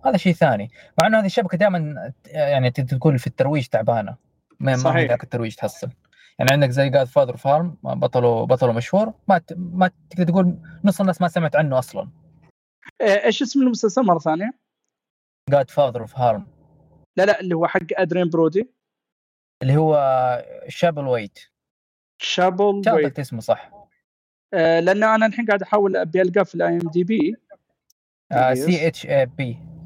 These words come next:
Speaker 1: أديك هو بعدين، أديك هو.
Speaker 2: إيه، خلاص، ما في مشكلة. طبعًا هو تحت شبكة إيش؟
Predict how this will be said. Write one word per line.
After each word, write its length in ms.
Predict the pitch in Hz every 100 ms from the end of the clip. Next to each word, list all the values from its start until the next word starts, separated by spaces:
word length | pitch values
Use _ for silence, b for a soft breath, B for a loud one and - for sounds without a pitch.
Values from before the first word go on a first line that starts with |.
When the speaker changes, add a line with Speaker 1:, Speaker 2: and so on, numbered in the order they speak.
| - - _ _ _ _ -
Speaker 1:
أديك 280 | 190 269
هو 120 | 220 143
بعدين، 300 | 127 135 113
أديك 220 | 117 127
هو. 260 | 113 - -
Speaker 2:
إيه، 120 | 151
خلاص، 580 | - 151 135 127 123 -
ما 140 | 147
في 160 | 131 131
مشكلة. 440 | 127 - 135 139 B B
طبعًا 220 | - 180 233
هو 80 |
تحت 220 | 233 226 -
شبكة 360 | 233 226 226 - 185
إيش؟ 340 | 196 240 -